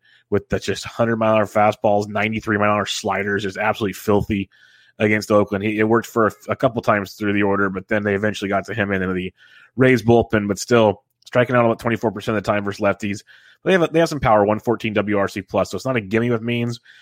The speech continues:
Means has been good, but it's, it's not a locked-in, let's go get him Tiger type stuff. You got Freddie Peralta's on the bump at eighty-seven versus the Dodgers, a Dodgers team that got shut down by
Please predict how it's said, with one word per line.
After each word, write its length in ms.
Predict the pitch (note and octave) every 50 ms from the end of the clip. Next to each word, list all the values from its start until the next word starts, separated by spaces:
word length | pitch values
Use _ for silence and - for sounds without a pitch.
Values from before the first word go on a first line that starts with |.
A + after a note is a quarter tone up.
| _ _ -
Means 260 | G2+ A2 A#2 A#2 A#2+
has 120 | B2 A2+ -
been 200 | A#2 G#2+ G2 F2+
good, 300 | G#2 G#2 G#2 G#2 G2 G#2
but 120 | G2+ F#2+ - -
it's, 180 | G2 G2+ F#2
it's 160 | G2 F#2+ -
not 180 | A#2 G#2+ G#2 G#2
a 80 | G#2 G2
locked-in, 760 | G2 G2+ G2+ G2+ G2+ G2+ - - G#2+ G2 G2 F#2+ F#2+ F#2+ - _ - - _ _ -
let's 260 | A2 G#2+ G2 - -
go 160 | - G#2 F#2+
get 200 | F#2 E2+ G2+ F#2
him 140 | F#2 F2+ F2+
Tiger 340 | - G2 G2 F#2 F#2 F2+ E2
type 240 | - F#2+ F2+ E2+ -
stuff. 260 | - - E2+ - -
You 60 | G2+
got 140 | G#2 G#2 -
Freddie 220 | - B2 A#2+ A#2
Peralta's 440 | G2 - G#2+ A2 A2+ A#2 - B2 A#2
on 100 | A#2+ A#2+
the 60 | A2
bump 260 | G#2 G2+ A#2 A2+ G#2+
at 60 | A2+ A2
eighty-seven 460 | G#2+ G#2 F#2+ - - A2 G#2+ A2+ G#2+
versus 200 | G2 F#2+ - F#2
the 60 | F2+
Dodgers, 460 | - A2 A2+ A#2+ A#2+ B2 B2 A#2 - _ - - - - - - _ _
a 60 | -
Dodgers 320 | - G#2 A2+ A2+ A#2+ A2+
team 140 | - B2+ A2+
that 80 | G#2+ G2
got 100 | G2 -
shut 340 | - - - A#2+ G2+ G2+
down 280 | F2+ F#2+ F#2 G2 G#2+ A2
by 120 | G#2+ G#2